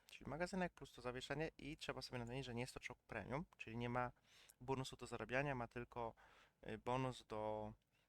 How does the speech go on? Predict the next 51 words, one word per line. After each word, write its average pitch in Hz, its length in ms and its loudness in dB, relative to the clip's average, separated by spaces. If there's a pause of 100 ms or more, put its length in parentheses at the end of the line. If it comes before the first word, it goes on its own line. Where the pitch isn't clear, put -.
(140)
e, 104 280 -4
doświadczenia 117 540 0
dla 113 100 -2
załogi, 113 440 -4 (140)
więc 113 300 -4 (160)
tutaj 123 260 0
możecie 120 220 -2
sobie - 180 -8
szkolić - 520 -8
załogę 120 440 0 (100)
na 117 80 -6
tym, 147 180 -6 (140)
na 110 120 -4
czołgi 120 300 -4
średnie 123 460 2 (460)
swoje, 117 320 -2
na 117 100 0
przykład, - 280 -6
nie 107 80 0
wiem, 104 180 -2 (540)
właśnie 110 240 -2
na 104 220 2
jakieś - 260 -12
tam 98 200 -6
Batchata, 113 1000 0
czy 104 200 -10
tam 98 220 -4
jakiegoś 101 240 -8
tego 107 300 0
A 110 40 2
S, - 180 -4
A 113 160 2
S 120 220 0
X-a, 123 460 2 (720)
e, 113 380 2
to 123 120 -6
tutaj 123 340 -2
możecie 113 340 -2
sobie - 280 -8
to - 120 -10
szkolić, - 760 -2
y, 127 300 0
pamiętając 139 460 4
o 139 60 0
tym, 135 140 -4
że - 80 -2
nie 123 100 0
będziecie 120 300 -6
zarabiać 101 380 0
oczywiście, - 440 -12
tak? 110 200 -6